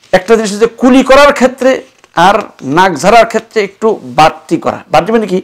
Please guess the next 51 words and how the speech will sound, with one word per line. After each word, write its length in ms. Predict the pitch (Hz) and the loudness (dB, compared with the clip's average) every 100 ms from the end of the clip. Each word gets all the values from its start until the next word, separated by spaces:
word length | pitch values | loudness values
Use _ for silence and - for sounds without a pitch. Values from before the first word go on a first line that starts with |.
| - _ _ | -10 _ _
এটা 120 | 170 | -6
ভালোভাবে 480 | 151 170 - 165 143 | 0 2 4 4 2
করা। 240 | - - - _ _ - - | -4 -12 -18 _ _ -12 -2
অনেকেই 480 | 208 233 269 262 | 0 2 0 0
আমাদের 260 | - 180 196 | -2 0 0
একটা 140 | - 202 | -4 -6
কুলির 280 | - 220 208 | 0 2 2
ক্ষেত্রে 340 | - 262 240 | 0 -2 0
যেটা 200 | 180 165 | 0 0
ভুল 240 | 131 143 147 | 0 0 0
হয় 200 | 123 131 | 4 2
অনেকের, 280 | 110 - 147 - _ _ _ - | 0 -4 -8 -8 _ _ _ 0
যে 80 | 165 | 2
মুখের 300 | 175 170 214 | 2 2 2
ভিতরে 200 | 214 196 | 2 2
পানি 280 | 175 196 | 2 2
নেয়, 140 | 214 220 | 2 0
একটু 340 | 214 - 262 | -2 -2 -4
মুখে 280 | 247 240 247 | 0 0 0
দেয় 340 | 170 208 226 | 0 4 6
আর 80 | 226 | 4
ফেলে 260 | - 185 156 | 4 2 0
দেয়, 160 | 117 117 _ | -2 -10 _
এটা 200 | 175 196 151 | -2 0 2
লাড়ে 360 | 156 165 156 | 2 4 4
না। 120 | 135 131 _ _ _ _ _ - - | 0 -6 _ _ _ _ _ -20 -12
আপনারা 280 | - - 208 | -6 0 0
খেয়াল 200 | 208 190 | 2 2
করবেন, 300 | 196 214 214 - - | 2 2 0 -4 -4
মুখের 300 | 151 170 - | -2 0 -2
কুলি 300 | - 170 175 | 0 0 2
করা 160 | 208 226 | 2 2
মানে 200 | 226 233 | 2 2
যে 160 | 233 | 2
পানিটা 460 | - 165 185 202 226 | 2 2 0 2 2
মুখের 280 | 190 202 - | 2 0 -2
ভিতরে 300 | 220 226 208 147 _ - | -2 -2 -2 -4 _ -8
নিয়ে 240 | 160 165 | -4 -2
ঘুরে 240 | 127 185 | 2 4
এটা 160 | 202 180 | 4 2
জাম 340 | 139 170 185 | 2 0 0
দিলে 220 | 190 233 135 | -2 0 -2
ভিতরে 500 | - 139 170 208 214 | -4 -8 0 2 2
যে 80 | |
খাদ্য 340 | 214 165 170 208 | 0 -4 -2 0
কণাটা 300 | 214 202 208 | 2 2 2
যা 160 | 175 | 4
আছে 200 | 190 208 | 2 2
তা 140 | 220 208 | 0 0
বেরিয়ে 300 | 170 220 170 | 2 2 2
যাবে। 220 | 127 98 | -2 -4